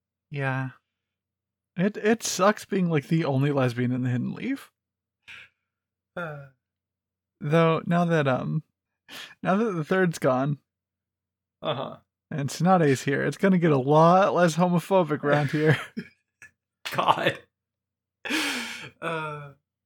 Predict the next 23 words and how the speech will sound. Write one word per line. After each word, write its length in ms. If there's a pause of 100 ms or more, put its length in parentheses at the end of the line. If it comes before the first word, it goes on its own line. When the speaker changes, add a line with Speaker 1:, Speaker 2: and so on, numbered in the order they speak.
(600)
Speaker 1:
At 100
least 180
we 80
have 160
that 160
to 80
look 180
forward 360
to. 240 (760)
Speaker 2:
Mm-hmm. 220 (1300)
Meanwhile, 300
Sasuke's 220 (120)
just 80
having 240
a 40
fucking 340
bad 260
time 240
in 60
the 60
hospital, 520
right? 180
Like, 240